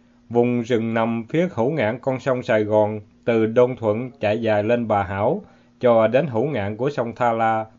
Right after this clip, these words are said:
tức là ngọn sông Bà Hảo, đến Cần Đăng, đó là khu Dương Minh Châu. Còn khu D, chiến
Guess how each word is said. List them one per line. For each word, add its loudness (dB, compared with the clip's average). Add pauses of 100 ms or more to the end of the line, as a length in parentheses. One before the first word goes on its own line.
(100)
tức -2
là 2
ngọn -2
sông -4
Bà -2
Hảo, -2 (380)
đến 2 (100)
Cần 0
Đăng, -2 (240)
đó 2
là 0
khu -2
Dương -2
Minh -2
Châu. 0 (1000)
Còn 8
khu 2
D, 4 (600)
chiến 2